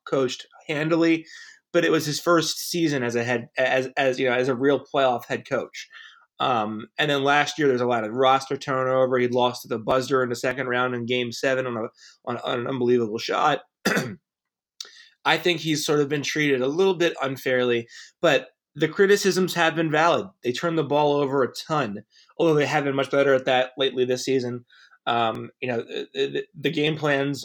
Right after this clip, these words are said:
are questionable at best. The philosophy is steadfast, and it often burns them. Players regress under him quite often.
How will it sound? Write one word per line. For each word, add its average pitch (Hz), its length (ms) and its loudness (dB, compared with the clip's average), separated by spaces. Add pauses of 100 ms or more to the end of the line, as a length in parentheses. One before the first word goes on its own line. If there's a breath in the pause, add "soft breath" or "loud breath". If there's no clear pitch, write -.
are 123 200 0
questionable 139 640 0
at 107 160 -4
best. 135 300 2
The 131 80 -6
philosophy 135 760 0
is 113 260 -2 (640 soft breath)
steadfast, 135 800 0
and 123 140 -4
it 117 160 -6
often 131 440 2
burns 131 360 2
them. 131 360 0 (240)
Players 147 420 2
regress 131 420 2
under 135 240 0
him 131 300 -2
quite 123 300 0
often. 131 580 0